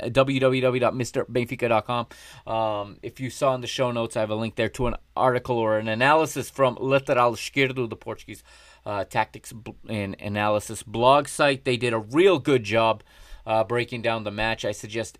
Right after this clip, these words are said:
everyone goes to it. I'll, I'll talk about a little bit what they pointed out when we get to, uh, the reality of this match, and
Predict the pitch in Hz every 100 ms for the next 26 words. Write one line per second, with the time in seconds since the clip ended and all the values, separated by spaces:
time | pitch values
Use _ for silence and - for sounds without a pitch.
0 | - 165 165 143 123 117 117 - 127 131
1 | 156 - 135 135 _ _ - 127 - 117
2 | 110 110 113 107 101 107 - 101 - 107
3 | 101 104 127 208 214 123 117 - - -
4 | 135 98 - - - _ - 98 92 95
5 | 90 95 98 92 92 90 92 95 107 107
6 | 101 101 - - 101 95 95 92 92